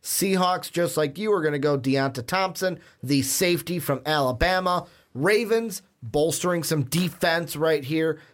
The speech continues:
some pass rush. Montez Sweat, the defensive end from Mississippi State. Then again, just like you, the Texans going Max Sharping, the O T from Northern Illinois. Then the Raiders via the Bears, they're gonna go with Brian Burns, the pass rusher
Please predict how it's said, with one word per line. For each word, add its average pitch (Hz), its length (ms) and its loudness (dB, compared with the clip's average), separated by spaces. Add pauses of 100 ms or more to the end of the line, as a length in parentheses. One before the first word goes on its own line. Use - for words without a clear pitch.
(140)
some 135 380 -2
pass 165 340 0
rush. 156 300 0
Montez 151 600 0
Sweat, 170 400 -2 (280)
the 131 80 -2
defensive 143 480 -2
end 147 200 0
from 135 160 0
Mississippi 143 460 0
State. 190 480 0 (380)
Then 139 240 0
again, 160 340 2
just 131 260 -2
like 147 220 0
you, 190 140 0
the 127 100 0
Texans 135 460 -4
going 127 260 0
Max 143 320 0
Sharping, 175 600 0 (260)
the 135 460 2 (500)
O 254 140 2
T 120 500 -2
from 139 360 -2
Northern 160 540 0
Illinois. 160 760 0 (260)
Then 170 180 0
the 196 100 0
Raiders 180 380 0
via 170 200 2
the 156 60 2
Bears, 165 360 2
they're 160 120 0
gonna 160 140 -2
go 151 160 0
with 127 160 -2
Brian 165 480 0
Burns, 165 480 0
the 139 200 0
pass 170 420 -2
rusher 170 360 0